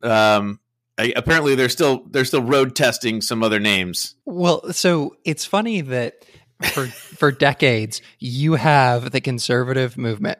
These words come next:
Speaker 2: fiscal conservatives who are all about limited government, just desperately trying to create a consensus in Washington and get Republicans to take, um,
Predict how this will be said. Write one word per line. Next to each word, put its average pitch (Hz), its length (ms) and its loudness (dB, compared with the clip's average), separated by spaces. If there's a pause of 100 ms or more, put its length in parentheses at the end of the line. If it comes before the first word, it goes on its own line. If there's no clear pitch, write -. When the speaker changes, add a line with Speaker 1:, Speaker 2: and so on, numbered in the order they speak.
Speaker 2:
fiscal 185 420 0
conservatives 131 880 -2 (220)
who 113 340 -2
are 127 280 -2
all 139 220 4
about 127 320 2
limited 120 400 -4
government, 104 420 -2 (220)
just - 320 -8 (220)
desperately 170 680 -2
trying 135 440 2
to 127 60 -2
create 120 460 0
a 135 60 -6
consensus 117 840 0
in 120 200 -4
Washington 113 680 -2
and 127 300 -2
get 170 180 0
Republicans 123 760 0
to - 80 -10
take, 117 420 -2 (300)
um, 101 500 0